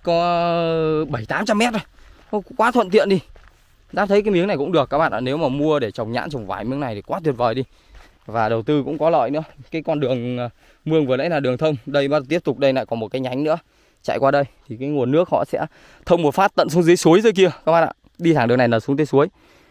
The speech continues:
Toàn bộ đất khu đây. Và, ờ, tiếp tục là Giáp sẽ, sẽ qua đến bên kia là quay cho các bạn xem tiếp một miếng nữa là sáu H luôn. Sáu H một khu luôn, bằng phẳng, mương, máng cũng như thế này luôn. Tuyệt vời.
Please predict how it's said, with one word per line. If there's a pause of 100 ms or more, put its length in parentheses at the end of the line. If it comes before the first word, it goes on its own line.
(220)
Toàn
bộ
đất
khu
đây. (180)
Và,
ờ,
tiếp
tục
là
Giáp
sẽ,
sẽ
qua
đến
bên
kia
là
quay
cho
các
bạn
xem
tiếp
một
miếng
nữa
là
sáu
H (180)
luôn. (680)
Sáu
H (140)
một
khu
luôn,
bằng
phẳng, (360)
mương, (520)
máng
cũng
như
thế
này
luôn. (600)
Tuyệt
vời.